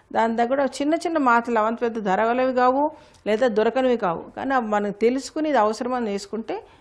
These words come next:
పేషెంట్కి బాగుంటుంది. So థైరాయిడ్ చెక్ చేయించుకోవాలి, బీపీ చెక్ చేయించుకోవాలి, ఈసీజీ చూపించుకోవాలి, ఏమైనా హార్ట్ ప్రాబ్లం ఉందా అని, లేదా షుగర్ చెక్ చేయించుకుని వాటి తగ్గట్టు మనకు హార్మోన్స్ వేసుకోవచ్చు. ఇంకో ప్రాబ్లం ఏంటంటే నేను చెప్పినట్టు ఇందాక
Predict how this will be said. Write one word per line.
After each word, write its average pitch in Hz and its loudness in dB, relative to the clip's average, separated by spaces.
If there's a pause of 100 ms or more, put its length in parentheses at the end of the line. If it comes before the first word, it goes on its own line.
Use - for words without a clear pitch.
(200)
పేషెంట్కి 269 -2
బాగుంటుంది. 170 -8
So 277 -6
థైరాయిడ్ 240 0
చెక్ 226 -4
చేయించుకోవాలి, 233 0 (380)
బీపీ 220 -4
చెక్ 220 -2
చేయించుకోవాలి, 190 -4 (280)
ఈసీజీ 247 -2
చూపించుకోవాలి, 208 0
ఏమైనా 190 -2
హార్ట్ 202 0
ప్రాబ్లం 190 -2
ఉందా 175 -4
అని, 170 -6 (380)
లేదా 196 -2
షుగర్ 262 4
చెక్ 208 -4
చేయించుకుని 185 -6
వాటి 190 -4
తగ్గట్టు 226 -4
మనకు 208 -6
హార్మోన్స్ 175 -8
వేసుకోవచ్చు. - -16 (340)
ఇంకో 320 2
ప్రాబ్లం 254 0
ఏంటంటే 196 -8 (300)
నేను 214 -4
చెప్పినట్టు 220 -2
ఇందాక 285 0